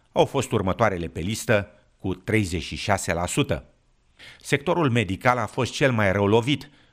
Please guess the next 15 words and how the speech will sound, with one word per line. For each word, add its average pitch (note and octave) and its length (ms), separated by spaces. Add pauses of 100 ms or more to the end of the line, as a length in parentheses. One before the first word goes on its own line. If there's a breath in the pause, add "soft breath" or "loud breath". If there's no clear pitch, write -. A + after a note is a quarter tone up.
unul C#3 260
din F2 180
șase G2+ 340
furturi F2 440
de C#2 180
informație B2 800 (320 loud breath)
fiind A#2 300
raportat F2 580
în D#2+ 80
acest D#2+ 320
domeniu. G2 460 (760 loud breath)
A - 100
urmat A#2+ 380
sectorul G2 560
financiar, F2 840